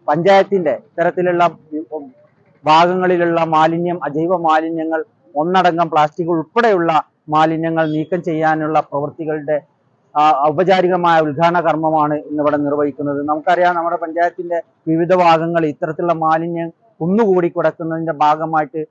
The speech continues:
പല, ആ, മഴക്കാല, ആ, രോഗങ്ങളും പ്രത്യക്ഷപ്പെടുന്നുണ്ട്. ഇതിൻ്റെ ഭാഗമായി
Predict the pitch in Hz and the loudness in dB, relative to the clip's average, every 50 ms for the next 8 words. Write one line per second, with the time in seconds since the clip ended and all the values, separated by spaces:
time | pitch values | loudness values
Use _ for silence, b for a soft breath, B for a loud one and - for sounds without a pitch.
0 | _ _ _ - 160 165 175 208 208 190 143 - _ _ _ _ _ _ - - | _ _ _ 0 2 4 4 6 6 4 4 0 _ _ _ _ _ _ -4 -2
1 | 151 151 151 160 165 170 - - 185 180 185 185 175 165 - 151 156 156 160 156 | -2 2 2 2 2 2 2 2 2 4 4 4 2 2 0 -4 -4 -2 0 2
2 | 156 156 170 175 202 202 202 196 185 151 120 - _ _ _ _ - 151 - - | 4 4 4 4 4 2 4 4 2 2 0 -4 _ _ _ _ -6 -6 -2 -2
3 | 190 - - 190 160 175 160 160 165 156 160 160 160 147 156 156 165 156 160 156 | -4 -2 -2 -2 -2 -2 -2 -2 -4 -4 -4 -6 -6 -6 -6 -4 -4 0 2 2
4 | 156 156 165 165 160 160 156 165 | 2 0 0 -2 0 0 0 0